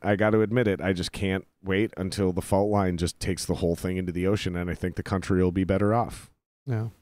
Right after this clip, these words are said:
Speaker 2: Yep.
Speaker 1: <laughs> I do. I'm sorry, man. I'm sorry. I, I just do. I think the, I think the economy will be better. <laughs> I think, uh, democracy will be better.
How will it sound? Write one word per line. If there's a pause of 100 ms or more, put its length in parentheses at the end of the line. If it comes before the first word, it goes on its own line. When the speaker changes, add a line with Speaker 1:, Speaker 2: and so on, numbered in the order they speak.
(540)
Speaker 2:
Yep. (560)
Speaker 1:
<laughs>
I
do.
I'm
sorry,
man.
I'm
sorry.
I,
I
just
do. (360)
I
think
the,
I
think
the
economy
will
be
better. (400)
<laughs>
I
think, (560)
uh,
democracy
will
be
better.